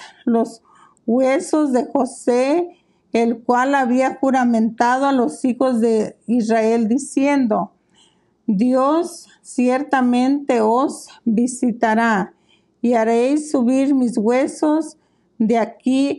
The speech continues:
con vosotros". Y partieron de Sucor y acamparon en Etam, a la entrada del desierto.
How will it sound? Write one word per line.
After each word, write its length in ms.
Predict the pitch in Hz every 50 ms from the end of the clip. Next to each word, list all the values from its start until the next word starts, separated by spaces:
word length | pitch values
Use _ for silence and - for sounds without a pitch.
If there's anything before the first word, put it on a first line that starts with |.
| - _
con 200 | - 240 226 226
vosotros". 1160 | 202 254 247 - - - 240 233 233 226 233 - 220 196 - 190 208 - - - - - - _ _ _ _ _ _ _ _ _ _ _ _ _ _ _ _ _ _ _ _ _ _ _ _ _ _ _ _ _ _ _ _ _ _ _ _ _ _ _ _ _ _ _ _ _ -
Y 140 | - 233 240
partieron 960 | 226 - 254 240 262 262 262 - _ - 254 254 269 269 285 294 311 320 311 269
de 140 | 277 240
Sucor 1000 | - - - - 254 - 247 - - 285 277 262 269 285 302 330 349 339 - - -
y 220 | 208 214 240 247
acamparon 1120 | 247 240 240 - 247 233 226 240 220 226 247 240 247 262 285 294 302 302 311 311 320 247 - - - -
en 320 | - 247 240 254 269 254 -
Etam, 800 | - 214 214 196 - _ - 311 285 247 226 220 208 196 220 196 - _ _ _ - - - - - - _ _
a 160 | - 208 214 214
la 160 | 220 220 220
entrada 640 | 220 240 220 226 - 226 226 233 240 254 269 277 277
del 240 | 262 254 233 220
desierto. 960 | 196 214 214 - - - - 233 240 233 233 220 202 220 - - 196 143 -